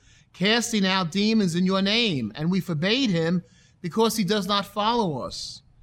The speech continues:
But Jesus said, "Do not forbid him, for no one who works a miracle in my name can soon afterward speak evil of me." The Holy Spirit's anointed him. He's testifying to me.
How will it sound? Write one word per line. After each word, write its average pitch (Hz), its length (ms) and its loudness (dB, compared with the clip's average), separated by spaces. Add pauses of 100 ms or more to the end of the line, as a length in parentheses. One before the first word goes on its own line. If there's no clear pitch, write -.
(440)
But 120 120 -10
Jesus 180 440 2
said, 170 240 0
"Do 143 120 0
not 208 320 2
forbid 190 360 -2
him, 110 360 -4 (580)
for 143 120 -8
no 202 260 4
one 233 280 4
who 202 120 4
works 185 440 2
a 165 60 0
miracle 180 540 2
in 143 80 2
my 175 240 2
name 170 340 0
can 147 220 -6
soon 262 340 2
afterward 175 640 2
speak 196 500 -2 (920)
evil 214 360 4
of 143 140 2
me." 123 100 0
The 127 80 -2
Holy 233 300 2
Spirit's 208 360 -4
anointed 175 460 -2
him. 120 140 -8
He's 139 180 -8
testifying 190 720 -6
to 151 140 -12
me. 160 440 -2